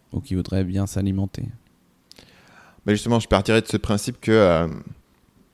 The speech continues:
Speaker 2: tu, tu peux pas partir d'une idée préconçue que t'ont donné les, que t'ont donné les gens nécessairement et te dire, « Ok, il faut que je fasse ça parce que c'est ce que tout le monde fait. » Euh, dans le milieu, ce que les gens font beaucoup, tu vois, ici, euh, bon, beaucoup de gens sont dans tout ce qui est musculation, et cetera, parce qu'il y a le côté esthétique, je pense, qui joue, et puis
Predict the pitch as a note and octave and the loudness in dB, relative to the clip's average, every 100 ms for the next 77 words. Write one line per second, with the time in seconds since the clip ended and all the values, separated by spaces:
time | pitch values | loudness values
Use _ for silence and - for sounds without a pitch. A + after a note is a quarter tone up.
0 | _ _ _ _ _ _ _ _ - - | _ _ _ _ _ _ _ _ -14 -10
1 | - - - F#2+ B2 B2 - G2 - A#2+ | -8 -2 2 4 6 6 4 0 0 0
2 | G#2 F#2+ F#2+ - G#2 G#2 F#2+ A2+ G2 F#2 | 2 4 2 2 -2 -2 -2 -2 -2 -2
3 | F#2 F2+ F2 F2 E2 - F#2 F#2 F2+ F2 | -2 0 2 2 0 -2 -2 0 2 4
4 | F2 G2 F#2+ F#2 F2 E2+ F#2+ G2+ F#2 F2 | 4 4 2 0 -4 -2 0 0 -2 0
5 | F#2 F2 F#2+ F#2+ F2+ - E2 - G2+ F#2 | 0 0 0 0 -4 -2 -4 0 -2 -2
6 | - F2+ - F#2+ F#2 F2+ F2+ G2 G#2+ A2+ | -6 -10 -6 -6 -4 -2 0 2 2 0
7 | - - - - - _ _ _ - E2+ | -14 -20 -20 -20 -20 _ _ _ -4 -2
8 | D#2+ D#2 G2+ G2+ A2 C3+ - G2 G2 A2+ | 0 0 4 4 6 4 4 4 6 4
9 | - G2+ G2 F#2 F2 D#2 F2 - B2 C3+ | 2 0 0 -2 -2 -4 -2 -2 0 0
10 | - F2+ E2+ D#2+ F#2 F#2 G#2+ A2+ A2+ A#2+ | -4 -6 -4 -4 -4 0 2 2 2 0
11 | - F#2+ F#2+ G2+ - F2+ F#2 - F2 F2+ | 2 0 0 -4 -4 -2 -2 0 0 0
12 | - F#2+ - F2+ F2+ F#2 A2 - F2+ D#2+ | -2 -4 -2 -2 0 0 -2 -2 -2 0
13 | F2+ F2+ E2+ - F2 F#2+ - F#2 - - | -2 0 -2 -2 -6 -6 -4 -4 -4 -6
14 | E2+ F#2+ G2 E2 E2+ | -2 2 2 2 -2